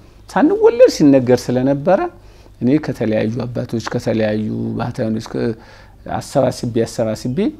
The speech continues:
ለምሳሌ ስለ ኤርትራ፣ ኤርትራና ኢትዮጵያ ይጋጫሉ። መጀመሪያ በመተማ ትልቅ ጥርጊያ ወደ፣ እስተ ጎንደር ውስጥ አዘዞ ይጠረጋል። እሱ ሳያልቅ ጦርነት ይከፈታል።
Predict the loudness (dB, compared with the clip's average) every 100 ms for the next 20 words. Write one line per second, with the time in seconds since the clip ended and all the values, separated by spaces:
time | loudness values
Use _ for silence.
0 | -18 -8 -4 -2 0 0 -2 -2 -2 -4
1 | -2 0 0 -2 -20 -20 -20 -20 -20 -20
2 | -20 -20 -20 -12 -4 -4 0 4 6 6
3 | 2 0 -4 -2 0 0 -6 -6 -6 -4
4 | -6 -6 -6 -6 -6 -4 -2 4 4 6
5 | 4 4 2 2 4 4 4 2 -4 -6
6 | -4 -4 0 2 2 2 -2 -2 -2 0
7 | 0 0 0 2 0 0 0 0 -2 -4
8 | -4 -6 -6 -6 -6 -8 -12 -8 -6 -4
9 | -6 0 2 0 -2 -4 -2 -4 -6 -12
10 | -12 -8 0 0